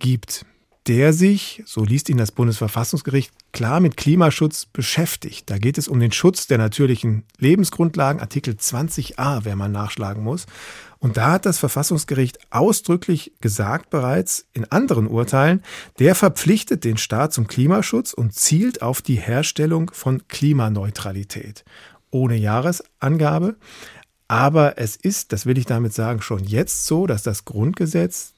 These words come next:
den Staat zu Klimaschutz verpflichtet. Also das ist überhaupt nichts Neues und das, das gibt es schon länger.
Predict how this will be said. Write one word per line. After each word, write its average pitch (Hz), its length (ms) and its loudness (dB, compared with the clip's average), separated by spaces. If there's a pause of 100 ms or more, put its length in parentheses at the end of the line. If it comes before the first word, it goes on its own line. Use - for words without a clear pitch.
den 104 140 -4
Staat 107 440 -6
zu 139 140 -2
Klimaschutz 127 720 0
verpflichtet. 139 920 -4
Also 107 140 -10
das 101 200 -6
ist - 280 -6 (480)
überhaupt 107 320 -4
nichts - 240 -6
Neues 131 380 2
und 131 80 0
das, 131 140 -2
das - 200 -8
gibt 110 180 -6
es 123 60 -8
schon 143 160 -4
länger. - 140 -12